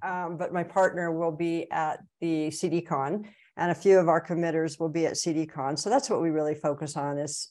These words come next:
uh, C D con. Generally, we would have gone to the, um, f-, the function next week.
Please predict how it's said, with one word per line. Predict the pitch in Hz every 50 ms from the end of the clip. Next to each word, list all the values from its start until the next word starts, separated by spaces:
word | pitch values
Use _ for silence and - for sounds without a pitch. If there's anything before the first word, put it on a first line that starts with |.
| _ -
uh, | 151 143 -
C | 143 139 - 143
D | 139 147
con. | 143 - - 123 - - 165 - _ _ _ _ _ _ _ _ _
Generally, | - 247 254 262 262 254 240 220
we | 208 208
would | 196 190 190
have | 190 180
gone | 170 170 170 175 170 175
to | 165 - - 180 170 165 165 165 160 156
the, | 160 156 151 151
um, | 147 147 151 139 160 151 - - - - -
f-, | - -
the | - 165
function | 156 - 175 165 147 - - 170
next | 156 156 156 - -
week. | 240 370 - -